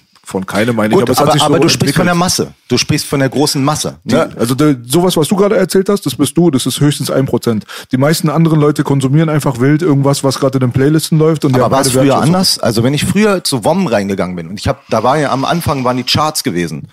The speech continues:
Speaker 2: Da war auch nur David Hasselhoff und sonst, da war nur
Speaker 1: Mhm.
Speaker 2: Pop.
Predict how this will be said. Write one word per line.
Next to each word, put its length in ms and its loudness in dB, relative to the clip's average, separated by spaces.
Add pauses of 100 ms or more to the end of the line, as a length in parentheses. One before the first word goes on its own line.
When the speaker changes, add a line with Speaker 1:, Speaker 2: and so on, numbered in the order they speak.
(140)
Speaker 2:
Da 180 -4
war 140 0
auch 180 -2
nur 200 2
David 380 -6
Hasselhoff 580 0
und 120 -8
sonst, 200 -2
da 260 -2
war 120 0
nur 540 0 (260)
Speaker 1:
Mhm. 280 -20 (320)
Speaker 2:
Pop. 300 -2